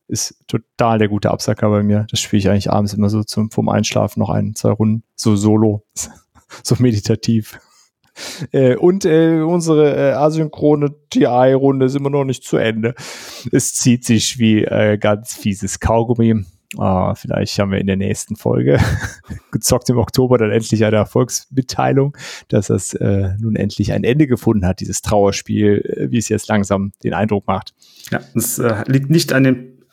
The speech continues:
Speaker 2: äh, hier handelnden Personen, dass es sich
Speaker 1: Nee.
Speaker 2: so zieht. Wir
Speaker 1: Ich hab
Speaker 2: sind
Speaker 1: vor
Speaker 2: seit
Speaker 1: vier Wochen gepasst.
Speaker 2: Ja.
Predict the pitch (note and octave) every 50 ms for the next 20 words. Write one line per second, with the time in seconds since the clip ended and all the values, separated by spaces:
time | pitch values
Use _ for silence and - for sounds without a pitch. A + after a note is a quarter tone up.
0 | - - - - - - - B2 A#2 G#2 A2 - - - - - D3+ C3 A#2 C3
1 | C3 B2+ B2 A#2+ A#2 G#2+ A2 - A#2+ A2 A2 A#2+ A2+ G#2+ G2+ G#2+ A#2 B2 A#2+ A#2+
2 | - G2+ F2+ - F#2+ - A#2 G2+ E2 - F#2 - - - A#2+ C3+ B2+ - - -
3 | - _ A2+ A2+ A#2 A#2 B2+ F3 F3 A#3+ - F3 A#2 A2+ A2 - - A3 G3+ F#3
4 | F3 D#3+ - C#3+ C3+ B2 - - - F#2+ F2 - - - - - C3 B2+ C3